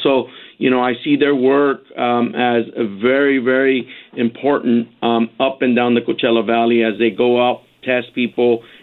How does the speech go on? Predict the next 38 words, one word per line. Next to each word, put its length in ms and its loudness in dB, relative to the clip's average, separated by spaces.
and 240 0
vaccinate 580 -2
people 360 -2
that 120 0
are 100 0
part 260 -2
of 60 -2
the 120 0
essential 400 -2
workforce. 560 0
And 220 0
they 140 2
are 240 0
aligned 560 0
with, 360 0
you 120 -2
know, 120 0
the 100 0
principles 760 -2
and 400 -2
the 440 -2
stay-home 480 2
orders 500 2
that 280 -4
the 60 -4
governor 580 0
and 260 0
the 60 -2
public 320 -2
health 180 -2
experts 460 -4
and 100 0
the 120 0
scientists 480 -2
have 180 -4
put 140 0
out 280 -2
there. 200 -2